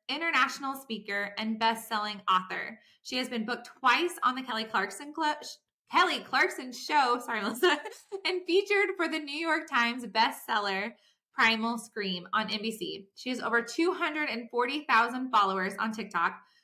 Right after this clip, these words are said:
with over eleven million likes. She is also a best-selling author of a book, She Can Laugh, along with a children's book called Mommy Loves You Win. She has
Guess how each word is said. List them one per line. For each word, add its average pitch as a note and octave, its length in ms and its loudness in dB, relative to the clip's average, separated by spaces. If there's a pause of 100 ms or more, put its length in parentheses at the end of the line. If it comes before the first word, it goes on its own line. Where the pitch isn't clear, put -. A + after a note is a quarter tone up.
(120)
with B3 140 -4
over A#3+ 360 2
eleven A#3 600 2
million A3 380 -2
likes. - 500 -6 (320)
She C4+ 140 -6
is A#3+ 80 -2
also B3 260 4
a G3+ 40 0
best-selling B3 560 2
author A3+ 340 4
of G3 160 0
a G#3 40 0
book, G3+ 260 -4
She B3+ 220 -8
Can D4+ 200 -8
Laugh, A3 320 2 (180)
along A3 320 2
with A3 140 -4
a G3 100 -8
children's C4 480 -6
book G#3+ 300 -6
called G#3 240 -2
Mommy F#3+ 340 2
Loves F3+ 320 -4
You F#3 160 -2
Win. F3 440 -8 (560)
She B3+ 140 -6
has A#3+ 100 -2